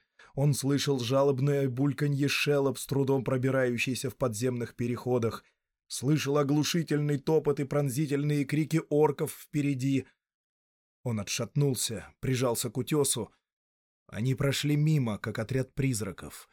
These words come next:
как туманные серые фигуры страшного сна. И в руках у них были бледные язычки пламени. Сэм весь обратился вслух.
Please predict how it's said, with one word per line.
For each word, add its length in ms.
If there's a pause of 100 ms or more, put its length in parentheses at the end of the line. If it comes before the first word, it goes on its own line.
(140)
как 200
туманные 680
серые 460
фигуры 460
страшного 580
сна. 480 (880)
И 120
в 80
руках 440
у 20
них 240
были 240
бледные 720
язычки 560
пламени. 680 (960)
Сэм 380
весь 340
обратился 640
вслух. 560